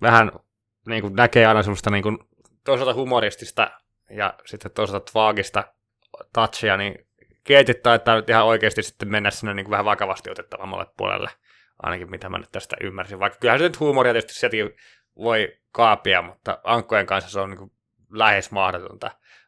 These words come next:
olla ottamatta pikkusen, pikkusen sellaista hupia mukaan.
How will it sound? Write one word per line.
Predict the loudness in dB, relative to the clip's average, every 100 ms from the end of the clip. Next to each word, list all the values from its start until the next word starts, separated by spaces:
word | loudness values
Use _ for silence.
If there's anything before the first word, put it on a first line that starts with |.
| -10
olla | -6 -4 -4
ottamatta | -6 -10 -12 -16
pikkusen, | -12 -12 -12 -16 -16 -16 -8
pikkusen | -8 -6 -8 -8
sellaista | -12 -16 -20 _ _ _ -18
hupia | -8 -8 -8
mukaan. | -12 -12 -12